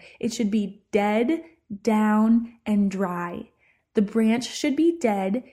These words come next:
It should not be connected to a standing tree or a bush, so we don't want to be ripping anything down from the trees. They should be finding it down on the ground. And ideally, it should be dry so that it's easier to catch fire.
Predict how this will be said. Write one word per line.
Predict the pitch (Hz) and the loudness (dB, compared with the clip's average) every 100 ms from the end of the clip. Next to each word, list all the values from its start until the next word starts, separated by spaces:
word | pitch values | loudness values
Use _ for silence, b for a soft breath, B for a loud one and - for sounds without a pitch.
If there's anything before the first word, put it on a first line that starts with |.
| B | B
It | 233 | -6
should | 240 | 2
not | 214 208 - | 4 4 4
be | 285 | -2
connected | 294 320 311 311 320 | -2 -2 -2 -2 -4
to | 294 | -6
a | |
standing | 262 247 240 254 | -4 0 4 4
tree | 247 254 254 277 | 2 0 0 0
or | 247 | 0
a | 220 | -2
bush, | 196 220 247 - | 0 0 0 -6
so | - 226 | -4 0
we | 220 | 2
don't | 220 254 | 2 2
want | 240 | 2
to | |
be | 240 | 2
ripping | 208 226 233 247 247 | 2 2 4 2 4
anything | 240 233 240 262 233 220 | 4 2 0 2 6 6
down | 214 233 220 | 6 4 4
from | 220 233 | 2 2
the | |
trees. | 220 214 196 202 | 0 -4 -4 0
They | 214 | -2
should | 208 | -2
be | 208 | -6
finding | 208 190 202 226 226 | 0 2 4 4 2
it | 214 | -2
down | 214 190 208 214 | -2 0 2 2
on | 233 | 2
the | 277 | 0
ground. | 233 196 190 185 233 240 B B B | -2 -4 -4 0 -2 -2 B B B
And | 330 277 233 - | 0 4 4 2
ideally, | 208 208 302 262 208 202 196 185 | -2 -2 0 2 2 2 2 0
it | 214 | -4
should | - 202 | -4 -4
be | 196 190 | -4 -4
dry | 202 185 180 180 | -4 -4 -6 -8
so | - | -6
that | 196 196 | -2 -2
it's | 190 - | -4 -4
easier | 202 190 185 | -6 -4 -6
to | 185 | -8
catch | - - - | -10 -12 -8
fire. | - - - 220 | -8 -8 -10 -12